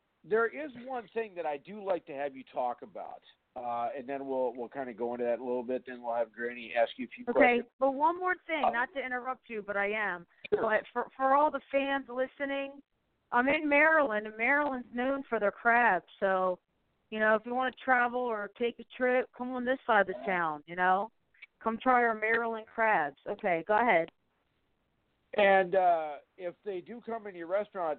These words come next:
Speaker 1: it's called Dock of the Bay. Uh, would you, uh, autograph a menu or two, or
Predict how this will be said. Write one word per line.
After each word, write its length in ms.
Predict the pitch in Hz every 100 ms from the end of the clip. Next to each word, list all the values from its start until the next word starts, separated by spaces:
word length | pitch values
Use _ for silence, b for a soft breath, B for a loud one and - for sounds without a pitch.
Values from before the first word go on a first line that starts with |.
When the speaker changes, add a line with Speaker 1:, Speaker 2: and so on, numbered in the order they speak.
| -
Speaker 1:
it's 140 | 151 -
called 240 | 180 139
Dock 280 | 156 160 202
of 80 | 185
the 80 |
Bay. 400 | 160 165 131 127 _ _ _ -
Uh, 540 | 151 147 147 143 135 123 147
would 160 | 147 143 135
you, 380 | 185 185 185
uh, 500 | 170 151 147 139 131 117 _ _ _ -
autograph 500 | 156 170 165 170 156
a 60 |
menu 420 | 139 160 180 190 185
or 140 | 180
two, 500 | - 196 202 208 190
or 380 | 135 120 104